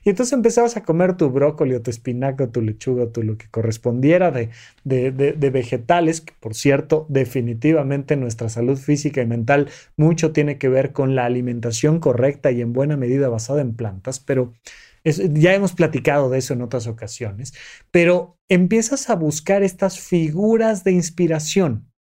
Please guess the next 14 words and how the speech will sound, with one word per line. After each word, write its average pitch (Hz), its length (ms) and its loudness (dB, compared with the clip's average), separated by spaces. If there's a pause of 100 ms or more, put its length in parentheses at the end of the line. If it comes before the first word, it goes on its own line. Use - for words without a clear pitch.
(520)
Cuando 180 320 4
tú 269 140 0
tienes 254 400 0
figuras 202 540 2
de 196 80 2
inspiración, 143 920 -2
entonces 165 760 2
sabes 269 680 2
que - 120 -4
es 156 120 -4
una 160 160 0
figura 147 340 2
de 147 60 0
inspiración 135 720 -2